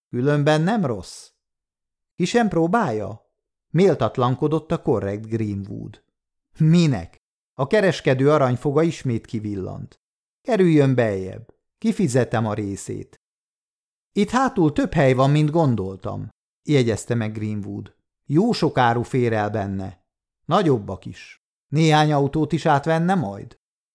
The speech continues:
„Túl veszélyes.” Egy kicsi mellékhelyiségnél alig nagyobb szobába léptek, mely ügyesen rejtőzött az üzlet mögött.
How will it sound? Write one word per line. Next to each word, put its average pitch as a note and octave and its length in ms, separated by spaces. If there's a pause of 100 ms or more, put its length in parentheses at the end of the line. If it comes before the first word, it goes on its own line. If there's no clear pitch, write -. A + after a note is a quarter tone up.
(760)
„Túl C3+ 380
veszélyes.” G#2+ 920 (920)
Egy D3+ 160
kicsi - 280
mellékhelyiségnél C3+ 1200
alig C#3+ 280
nagyobb A2+ 340
szobába G2+ 460
léptek, A2 560 (300)
mely G3+ 320
ügyesen B2+ 460
rejtőzött A#2+ 640
az C#3 120
üzlet F#2 400
mögött. G#2+ 540